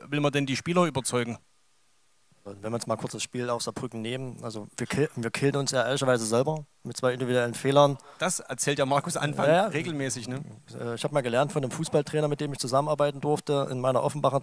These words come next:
Speaker 2: äh, Offenbacher Zeit, Fußball ist ein Fehlerspiel. Und der hat aber auch den wunderbaren Spruch gebracht, ähm, „Chancendenker.“ Jetzt können wir natürlich, und das ist auch absolut berechtigt bei den Zahlen, was wir jetzt punktetechnisch geholt haben, dass da eine große Tristesse,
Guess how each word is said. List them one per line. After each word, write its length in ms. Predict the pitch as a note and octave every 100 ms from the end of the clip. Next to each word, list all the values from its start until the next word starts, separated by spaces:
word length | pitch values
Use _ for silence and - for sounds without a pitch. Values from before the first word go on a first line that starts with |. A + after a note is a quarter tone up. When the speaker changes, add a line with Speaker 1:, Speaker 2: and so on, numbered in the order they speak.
| -
Speaker 2:
äh, 20 | C#3
Offenbacher 640 | C3 C3+ C#3+ D3 C3 C3+
Zeit, 260 | C#3 C3+ -
Fußball 300 | C#3+ - B2+
ist 80 |
ein 60 | A#2+
Fehlerspiel. 580 | C3+ D#3+ D3+ F3 F#3+ A3 - - - - - - _ -
Und 80 |
der 80 | A#2+
hat 20 |
aber 160 | C3+ C#3+
auch 100 | C#3+
den 140 | D3
wunderbaren 380 | C3 C#3+ C#3 C#3
Spruch 300 | - - D3+
gebracht, 440 | D3 C#3+ C#3+ - - -
ähm, 380 | C#3+ C3+ C3
„Chancendenker.“ 680 | A2 D3 E3+ D3+ C3+ B2 - _ _ _ _ - _ - -
Jetzt 160 | C3
können 160 | - D3
wir 100 | D#3
natürlich, 580 | C3+ - E3 F3 C#3+ -
und 240 | C3+ A#2+
das 120 | B2
ist 120 | - C3
auch 220 | B2+ B2
absolut 300 | B2 C#3 -
berechtigt 500 | B2 C3+ - B2 -
bei 80 | A#2
den 260 | A#2+ A2 - _
Zahlen, 480 | - A#2+ C3 C#3 B2+
was 100 | A#2+
wir 40 | A#2+
jetzt 160 | -
punktetechnisch 560 | E3 F#3 D3+ C3 B2 -
geholt 280 | A2+ A#2+ A#2+
haben, 160 | A2 - - - - _ _ _ -
dass 180 | A#2 -
da 120 | A#2+
eine 100 | A#2
große 300 | B2 B2+ C#3
Tristesse, 640 | - B2 - D#3+ - -